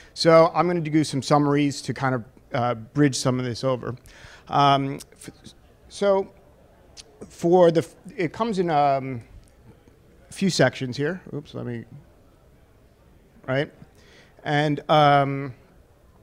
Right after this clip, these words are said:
in the first section, I'm gonna basically go over what's kind of out there now,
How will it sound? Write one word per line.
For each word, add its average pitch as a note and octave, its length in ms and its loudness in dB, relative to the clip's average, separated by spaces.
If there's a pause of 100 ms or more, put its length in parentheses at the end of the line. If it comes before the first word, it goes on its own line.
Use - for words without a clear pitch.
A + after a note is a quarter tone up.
(420)
in D3+ 80 0
the C#3 80 0
first A3 220 4
section, F#3 220 0
I'm D#3+ 80 4
gonna E3 120 4
basically E3 300 2
go D3 220 6
over C#3 220 0
what's D3 340 2
kind D3+ 180 0
of B2+ 140 -2
out C3+ 200 0
there B2+ 140 -4
now, A#2+ 300 -10